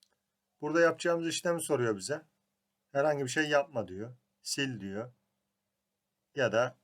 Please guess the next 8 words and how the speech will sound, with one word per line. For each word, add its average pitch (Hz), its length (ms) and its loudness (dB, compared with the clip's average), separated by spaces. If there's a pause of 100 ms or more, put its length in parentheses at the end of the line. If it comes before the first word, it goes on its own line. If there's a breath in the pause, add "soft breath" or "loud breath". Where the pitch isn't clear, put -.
(220)
yeniden 123 400 -2
isimlendir 101 760 -8 (220)
ya 113 100 -6
da 135 100 -4
taşı. 120 400 -2 (600)
Biz 139 160 -8
sileceğiz. 139 720 -2 (640)
Delete'i 135 560 -2